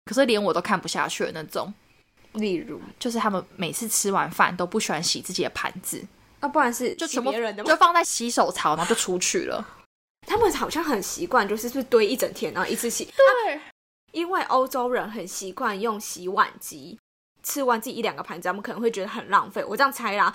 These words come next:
Speaker 2: 所以他们可能堆一整天，然后再把一整天大概冲一下，全部丢到洗碗机，然后一次洗。因为洗碗机都很大台，如果你只是洗几个碗盘，很浪费啊。
Speaker 1: 哦，那真的是台湾的人太刻苦耐劳了欸。
Speaker 2: 对，因为台湾的人目前还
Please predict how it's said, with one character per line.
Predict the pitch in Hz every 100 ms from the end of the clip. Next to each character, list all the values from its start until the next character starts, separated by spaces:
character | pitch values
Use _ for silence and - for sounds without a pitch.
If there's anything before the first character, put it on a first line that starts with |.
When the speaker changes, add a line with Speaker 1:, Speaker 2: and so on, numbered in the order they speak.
| - -
Speaker 2:
所 |
以 |
他 | 359
们 |
可 | 339
能 | 196
堆 | 196 233
一 | 262
整 | 220 156
天， | 220 190
然 |
后 | 208
再 | 233
把 | 220 -
一 | 285
整 | 220 180
天 | 202
大 | 196
概 | 214
冲 | 208 233 180
一 |
下， | 208 190
全 | - 190
部 | 214
丢 | 214 202
到 | 214
洗 | - 208
碗 | 202 185
机， | 175 180
然 | 180
后 | -
一 | 175
次 | - 180
洗。 | - - _ _ _ -
因 | 466
为 |
洗 | 392
碗 | 262
机 | 214 226
都 |
很 | 233 -
大 | - -
台， | - - 202
如 |
果 | 381
你 | 269
只 | 240
是 |
洗 | 254 220
几 | 196
个 | 180 175 156
碗 | - 170 175
盘， | 196
很 | 214 -
浪 | 196 185
费 | - 175 -
啊。 | 226
Speaker 1:
哦， | 226 247
那 | 370
真 | 392 381
的 |
是 | 359
台 | 320 247
湾 | 262
的 | 262
人 | 226 202
太 | 302 262 233 190
刻 | -
苦 | 262 185
耐 | 202 190
劳 | 160 151 -
了 | 151
欸。 | 147 180 - - _
Speaker 2:
对， | 427 330 214
因 | 330
为 | 453
台 | 285
湾 | 247 269
的 | 233
人 | 170
目 | 180 269 220
前 | 226 185
还 | -